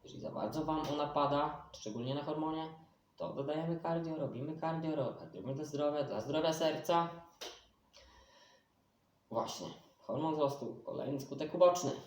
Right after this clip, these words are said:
Serce również obciąża.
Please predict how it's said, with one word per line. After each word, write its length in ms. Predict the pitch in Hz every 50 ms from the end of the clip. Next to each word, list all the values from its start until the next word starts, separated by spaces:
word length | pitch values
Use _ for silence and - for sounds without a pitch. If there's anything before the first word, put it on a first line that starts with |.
| - - _ _ _ _ _ _ _ _
Serce 600 | - - 139 151 156 151 151 - - 185 185 180 - - - - 87
również 480 | - 160 160 - 190 107 107 - - -
obciąża. 640 | - - - - - - - - - - -